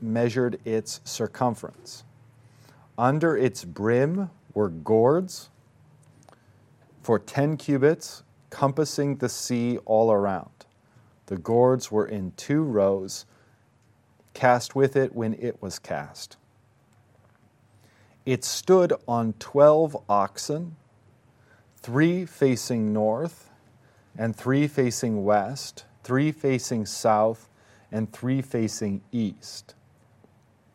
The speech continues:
The sea was set on them, and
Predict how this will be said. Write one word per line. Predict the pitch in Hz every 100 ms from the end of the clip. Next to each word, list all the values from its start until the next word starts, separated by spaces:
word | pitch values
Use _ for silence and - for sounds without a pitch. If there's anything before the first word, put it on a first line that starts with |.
| _ _ _ _ _ _ _ - _ -
The | 117
sea | - - 143 147
was | 135 104 -
set | - 156 160
on | 127 120 107
them, | 101 101 135 156 _ _ _ _ _ _ _ _ _ _ _ _ _ -
and | 127